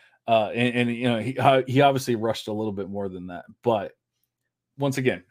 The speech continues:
we're going to the four-star prospect. We're going to the fact that, you know, like, our lads,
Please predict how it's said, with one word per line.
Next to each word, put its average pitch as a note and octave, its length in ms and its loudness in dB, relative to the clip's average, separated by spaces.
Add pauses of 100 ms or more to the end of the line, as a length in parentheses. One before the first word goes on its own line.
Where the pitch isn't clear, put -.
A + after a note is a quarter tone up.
we're G#2+ 140 -6
going A2+ 160 0
to G#2+ 60 -4
the G2 80 -6
four-star A2 440 -2
prospect. D3 640 4
We're A2 140 -4
going B2 140 2
to A#2 60 -2
the G#2+ 80 -4
fact A#2 320 -4
that, A2+ 140 0
you A2+ 60 0
know, G#2 80 0
like, G2+ 160 -2 (800)
our A#2 180 6
lads, C3 300 6